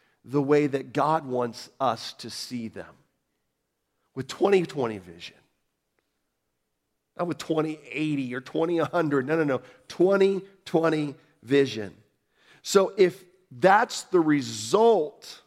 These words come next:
of what God wants for our life so that we can experience a satisfied heart,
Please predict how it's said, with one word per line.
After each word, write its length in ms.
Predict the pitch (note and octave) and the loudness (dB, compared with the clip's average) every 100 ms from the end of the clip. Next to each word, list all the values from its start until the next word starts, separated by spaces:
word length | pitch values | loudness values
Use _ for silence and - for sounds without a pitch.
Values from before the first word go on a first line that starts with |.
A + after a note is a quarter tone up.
| _ _ _ _ _ _ _ _ - | _ _ _ _ _ _ _ _ -2
of 100 | E3 | 0
what 200 | D#3 F#3+ | 2 2
God 180 | F3 D#3+ | 2 2
wants 320 | D#3 F3+ F#3+ | 4 2 0
for 160 | - E3+ | 0 2
our 100 | C#3+ | 4
life 280 | D3+ F#3+ G3+ | 4 2 0
so 120 | E3 | -4
that 120 | D3+ | -4
we 100 | D3+ | -4
can 140 | D3 C#3+ | -6 -10
experience 440 | - F3+ F3+ D#3+ | -6 -2 -2 -2
a 60 | C3 | -6
satisfied 500 | D#3+ D#3 C#3+ D3+ D3 | -2 -2 0 0 0
heart, 240 | F3 | 0